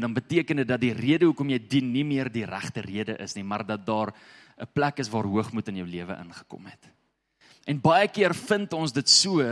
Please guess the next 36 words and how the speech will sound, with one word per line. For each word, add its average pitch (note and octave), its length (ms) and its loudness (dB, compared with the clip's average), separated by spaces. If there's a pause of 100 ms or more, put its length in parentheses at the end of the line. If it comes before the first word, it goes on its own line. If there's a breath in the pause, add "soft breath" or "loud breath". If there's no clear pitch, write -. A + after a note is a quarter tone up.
dat B2+ 320 0 (280 loud breath)
daar D3+ 240 6 (320)
klomp A#3 440 6
mense C#3+ 400 0
is B2 240 -4
binne B2+ 280 2
'n D3+ 120 -2
familie, B2+ 420 -2
soos B2 220 -2
wat C3+ 160 -2
vanoggend C3+ 440 -4
hier A2+ 180 -4
sit, - 320 -6 (760 loud breath)
waar D#3+ 220 6
daar E3 220 4
mense G3+ 360 2
is A3 100 0
wat A3 180 4
betrokke G3 440 2
is E3+ 260 2
en C#3+ 120 -2
mense F3 340 2
is G3 100 2
wat E3+ 160 -2
sekere G3 320 2
goeders F3 480 -2
doen, E3 300 6 (220 loud breath)
en D#3 160 -2
die E3 260 -4
oomblik A3+ 520 4 (220)
wanneer D#3+ 680 2 (460 soft breath)
jy C#3+ 220 0
sien F3 300 0
iemand C#3+ 380 -4
doen B2 180 2
iets, - 500 -10